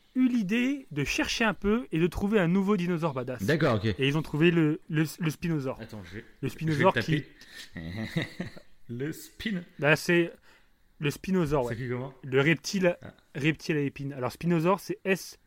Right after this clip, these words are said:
Speaker 1: P I N O.
Speaker 2: D'accord. Je vois. C'est avec sa crête sur le dos, là ?
Speaker 1: Voilà.
Speaker 2: Bah, tu vois, je me rappelle même pas de l'avoir vu dans le film, quoi. Il faut vraiment
Speaker 1: Et,
Speaker 2: que je me la fasse,
Speaker 1: euh,
Speaker 2: euh, par contre.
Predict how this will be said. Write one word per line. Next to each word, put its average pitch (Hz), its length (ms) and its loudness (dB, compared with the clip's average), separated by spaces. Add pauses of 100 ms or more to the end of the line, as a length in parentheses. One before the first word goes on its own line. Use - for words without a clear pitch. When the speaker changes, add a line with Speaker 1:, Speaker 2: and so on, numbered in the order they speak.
(140)
Speaker 1:
P 185 260 4 (120)
I 160 220 -4
N 196 240 2
O. - 180 -14
Speaker 2:
D'accord. 127 500 -2 (520)
Je 107 160 -8
vois. 107 240 -10 (120)
C'est - 140 -6
avec 117 140 -2
sa 131 120 -2
crête - 280 -4
sur 139 120 -6
le 139 60 -4
dos, 175 160 -4
là ? 170 100 -8 (1120)
Speaker 1:
Voilà. 110 280 -2
Speaker 2:
Bah, 110 60 0
tu 117 40 -6
vois, 139 80 -2
je 104 80 -8
me 98 60 -6
rappelle 95 200 -8
même 110 180 -6
pas 135 100 -6
de 131 40 -8
l'avoir 117 200 -10
vu 117 100 -14
dans 120 80 -10
le 117 60 -12
film, 82 280 -16
quoi. 78 100 -20 (340)
Il 107 60 -6
faut 143 140 -2
vraiment 139 200 4
Speaker 1:
Et, 127 40 4
Speaker 2:
que 120 60 2
je 120 40 2
me 120 60 2
la 117 120 0
fasse, 117 180 -2
Speaker 1:
euh, 117 320 -4
Speaker 2:
euh, 123 40 -8
par - 100 -14
contre. 92 180 -18